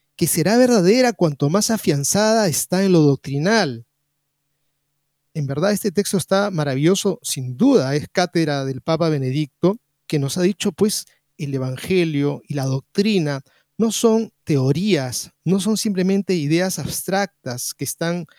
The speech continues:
eh, no tienen nada que ver con la realidad. Todo lo contrario, todo lo que se enseña en la teología, todo lo que se enseña en el desarrollo de lo que es una,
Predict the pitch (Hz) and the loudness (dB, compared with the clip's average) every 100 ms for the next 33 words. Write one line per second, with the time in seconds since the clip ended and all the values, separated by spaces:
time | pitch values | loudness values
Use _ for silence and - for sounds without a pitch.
0 | _ _ _ 160 139 127 - 127 151 170 | _ _ _ -8 -6 -8 -10 -8 -2 -2
1 | 180 180 170 202 214 - 156 180 196 175 | 0 0 2 2 2 0 0 0 -2 -4
2 | 139 135 143 151 - 269 277 254 156 143 | -4 -4 -2 -4 -2 0 4 4 2 0
3 | 135 208 226 214 143 127 - 254 277 247 | 0 0 0 2 2 0 2 2 4 2
4 | 151 151 131 202 208 208 170 143 123 120 | -2 -8 -4 -2 -2 -2 -2 -2 -4 -6
5 | - 175 143 - 208 247 214 - 139 139 | -2 -2 -2 2 2 4 2 0 -4 -6
6 | 131 - 196 180 170 147 135 131 139 131 | -8 -2 0 0 -2 -2 -2 -4 -4 2
7 | 170 175 170 - - - - _ 135 131 | 4 4 2 0 -14 -20 -20 _ -4 -2
8 | 131 127 127 165 175 - 165 156 | -4 -6 -2 0 0 -2 -2 -2